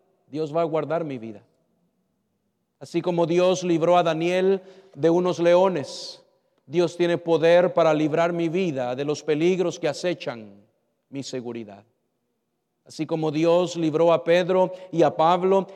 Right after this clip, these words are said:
y a través de los siglos a tantos creyentes de tantos peligros, preservando Dios sus, sus vidas para que sus propósitos se cumplan en ellos.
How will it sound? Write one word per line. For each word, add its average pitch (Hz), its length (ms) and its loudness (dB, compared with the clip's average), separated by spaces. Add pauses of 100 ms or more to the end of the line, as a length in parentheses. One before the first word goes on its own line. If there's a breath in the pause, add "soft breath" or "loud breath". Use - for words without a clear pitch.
y 160 80 4
a 151 80 4
través 151 280 2
de 175 80 0
los 160 200 0
siglos 185 380 0
a 151 120 0
tantos 196 400 0
creyentes 180 800 -2 (100)
de 151 120 2
tantos 190 500 0
peligros, 175 840 -2 (480)
preservando 160 720 2
Dios 180 300 2
sus, 170 380 -4
sus 165 200 -2
vidas 156 480 -2 (260 loud breath)
para 156 180 2
que 151 120 -2
sus 214 280 0
propósitos 196 720 0
se 143 120 -4
cumplan 214 480 2
en 196 140 0
ellos. 175 640 -6